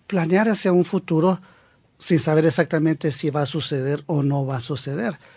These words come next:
Pero lo importante, por, por lo pronto, es que están aquí y tienen una gran oportunidad de superarse en cualquier dirección que ellos quieran. Eh, lo más importante, tal vez, es que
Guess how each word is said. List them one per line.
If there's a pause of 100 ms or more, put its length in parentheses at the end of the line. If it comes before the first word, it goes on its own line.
(380)
Pero
lo
importante,
por, (100)
por
lo
pronto,
es
que (280)
están
aquí (220)
y
tienen
una
gran
oportunidad
de
superarse (400)
en
cualquier
dirección
que
ellos (100)
quieran. (680)
Eh,
lo
más
importante,
tal
vez, (380)
es
que